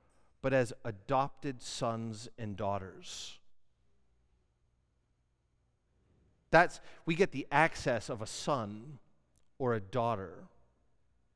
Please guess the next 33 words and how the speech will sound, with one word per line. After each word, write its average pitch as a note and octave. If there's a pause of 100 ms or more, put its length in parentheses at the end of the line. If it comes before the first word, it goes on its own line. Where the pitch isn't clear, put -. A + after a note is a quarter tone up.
(320)
to C#3
the G#2+
throne A#2 (120)
of G2
God. G2+ (1120)
And C#4
the C4
throne D#4+
of A#3+
God A3
is F#3
the G3
most G3 (200)
precious A3
reality F3+ (280)
in A3+
reality. D3 (300)
So A3+
it G#3+
just B3
flows A#3
from G#3+
there A3+
that G3+
if A3
we B3
have A3
access G#3+
to G3+
the F#3
throne G3+
of D3
God, D3+